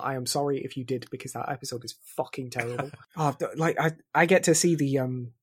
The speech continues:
Speaker 1: the, like, watch.
Speaker 2: Yeah.
Speaker 1: It's not watch, is it? 'Cause it's a podcast. But I, I get to see, like, how, like, people listen to it. And since the second episode came out, a load of people have gone back to the first one. And I,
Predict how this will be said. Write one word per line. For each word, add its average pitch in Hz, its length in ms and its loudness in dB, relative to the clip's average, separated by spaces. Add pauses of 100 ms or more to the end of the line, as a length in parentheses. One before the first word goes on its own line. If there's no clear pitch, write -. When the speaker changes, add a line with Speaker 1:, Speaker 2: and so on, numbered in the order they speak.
(300)
Speaker 1:
the, 139 80 0
like, 135 240 0
watch. - 480 -2 (600)
Speaker 2:
Yeah. 104 260 -2 (340)
Speaker 1:
It's 120 160 -6
not 127 180 0
watch, 123 260 0
is 120 120 0
it? 120 100 -2
'Cause 127 140 -4
it's 110 100 -6
a 120 60 -8
podcast. 120 440 -6
But 156 80 4
I, 143 220 6
I 165 80 6
get 170 160 6
to 165 60 2
see, 151 140 4
like, 139 180 2
how, 139 320 2 (720)
like, 143 200 -4 (100)
people 160 280 4
listen 156 260 4
to 196 160 2
it. 220 120 -2 (520)
And 151 240 2 (100)
since 180 340 4
the 170 80 4
second 170 340 4
episode 147 540 0 (200)
came 147 220 2
out, 139 240 0 (160)
a 151 80 -2
load 156 180 10
of 156 60 4
people 156 220 4
have 139 60 -2
gone 147 180 6
back 135 180 6
to - 80 -2
the 127 100 -2
first 135 320 -2
one. 123 180 -6 (400)
And 147 100 4
I, 143 100 2